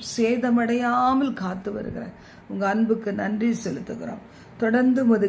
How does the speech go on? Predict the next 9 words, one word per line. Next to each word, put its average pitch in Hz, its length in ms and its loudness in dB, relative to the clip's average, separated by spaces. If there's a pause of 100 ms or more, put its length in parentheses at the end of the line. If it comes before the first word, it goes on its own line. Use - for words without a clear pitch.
கிருபை 208 340 0
எங்களை 190 240 -4 (180)
தாங்கட்டும் 226 720 -2
ராஜா. 180 340 -6 (560)
இந்த 233 240 4 (220)
ஓய்வு 196 320 -4
நாளிலே 196 400 -6 (160)
எங்களோடு 202 520 -4 (180)
பேசுவீராக. 247 840 -2